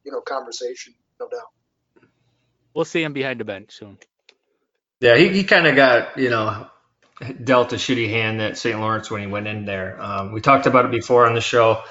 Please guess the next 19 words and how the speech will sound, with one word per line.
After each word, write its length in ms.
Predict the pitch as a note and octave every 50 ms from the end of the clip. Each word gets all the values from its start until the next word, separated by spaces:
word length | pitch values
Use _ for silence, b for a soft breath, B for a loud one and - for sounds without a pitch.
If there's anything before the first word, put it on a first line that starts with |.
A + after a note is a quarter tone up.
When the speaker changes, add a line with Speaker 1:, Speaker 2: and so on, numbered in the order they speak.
| B B B B B B B _
Speaker 3:
you 100 | - A2
know, 140 | G#2+ G#2 G#2
about 320 | G2+ G2 G#2+ G#2 G2+ -
players 380 | - A#2+ A#2 A#2 A2 G#2+ G2+ G#2+
leaving 320 | A2 A2+ A#2 A#2 A2+ A2
after 220 | G#2+ G2+ - - G2
Carvel 440 | - A2 G#2+ A2 G#2 G#2 G#2 G2+ G#2
left, 380 | G2+ G2+ G2 G2 - - -
and, 320 | G2+ F#2 F#2 F2+ E2+ - _ _ _ - -
you 120 | G#2 G2
know, 200 | F#2 F2+ F2+ F#2
they 120 | G2+ G#2+
weren't 300 | G#2+ A2 A2 A2+ A2+ - - - _ _ _ _ _ _ _ _ _ -
projected 460 | G#2+ G2+ G2 A2 G#2+ G#2+ - G#2+ G2+
to 60 | G2+
be 160 | G2 A2+ G#2+
that 260 | G#2 G#2 G#2 G2 F#2+
good. 220 | G#2 G#2 G#2+ G#2+ G#2
And 200 | G2 F#2+ F#2+